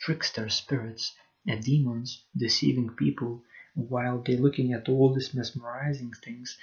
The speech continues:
but they're actually a, this, the, it, it, the deception happening in other place.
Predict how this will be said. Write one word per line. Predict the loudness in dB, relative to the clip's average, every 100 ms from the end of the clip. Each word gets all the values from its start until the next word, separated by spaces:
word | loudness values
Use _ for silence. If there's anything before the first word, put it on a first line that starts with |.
| -12 -10 -2
but | 0
they're | 0 0
actually | -2 -2 0 0 0 0
a, | 0 0 -2 -6 _ _
this, | 0 2 2 0
the, | -4 -2 0
it, | 0 2 0 0
it, | -4 -4 -18 -10
the | -6 -4 -4 -4
deception | -4 -4 0 0 0 -2 -2
happening | -2 -2 -2 -4 -8 _ _ _
in | -6 -6 -4
other | -4 -2 -4
place. | -4 -2 0 -2 -8 -12